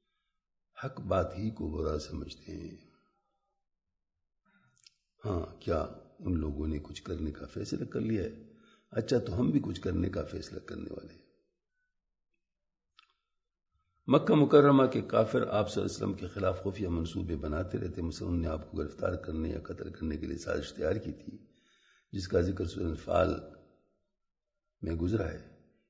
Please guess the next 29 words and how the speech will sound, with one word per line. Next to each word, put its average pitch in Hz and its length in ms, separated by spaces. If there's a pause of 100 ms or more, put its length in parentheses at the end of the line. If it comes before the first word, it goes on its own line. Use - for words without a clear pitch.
اسی 185 300
قسم 143 320
کی 117 140
سازش 110 460
کے - 260
موقع 92 260
پر 87 180
یہ 82 100
آیت 82 200
نازل 87 260
ہوئی 98 120
تھی 98 180
کہ - 80
انہوں 85 220
نے 85 80
اپنے 85 240
خلاف 85 400
کچھ 82 160
کرنے 82 260
کا 82 120
فیصلہ - 380
کیا، - 160
تو - 200
ہم 90 80
نے 104 100
بھی 95 120
فیصلہ 87 420
کیا 87 160
کہ 82 80